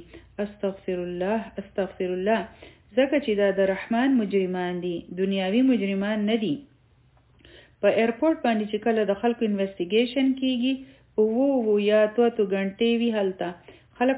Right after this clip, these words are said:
ورته په انتظار کې ناست وي، اه، چې د هغوی به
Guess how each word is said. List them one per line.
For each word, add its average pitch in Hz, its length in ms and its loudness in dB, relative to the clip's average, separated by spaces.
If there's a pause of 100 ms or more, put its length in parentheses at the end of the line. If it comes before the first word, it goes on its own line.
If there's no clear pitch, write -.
ورته 226 220 2
په 208 100 -2
انتظار 196 520 2
کې 220 180 -4
ناست 240 400 0
وي، 254 120 0
اه، 190 880 -8
چې - 220 -12
د 190 40 4
هغوی 196 280 4
به 196 140 -2